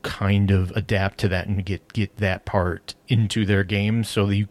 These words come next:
I can see them trying to make hay while Jokic is out of the lineup, because he's the zone killer.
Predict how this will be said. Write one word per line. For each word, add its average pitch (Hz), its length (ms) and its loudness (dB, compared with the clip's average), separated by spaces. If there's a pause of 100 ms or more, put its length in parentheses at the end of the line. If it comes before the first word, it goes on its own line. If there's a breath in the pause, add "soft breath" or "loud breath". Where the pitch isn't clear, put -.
I 107 80 0
can 104 180 -2
see 117 220 -4
them 101 240 0
trying 98 340 0
to 110 80 -2
make 98 280 -2
hay 98 240 0
while 95 200 2
Jokic 92 400 -2
is 98 120 -4
out 95 180 0
of 98 60 0
the 92 100 -2
lineup, 101 320 0
because 92 240 -12
he's 92 200 -8
the 92 100 -4
zone 98 300 -4
killer. 117 340 -4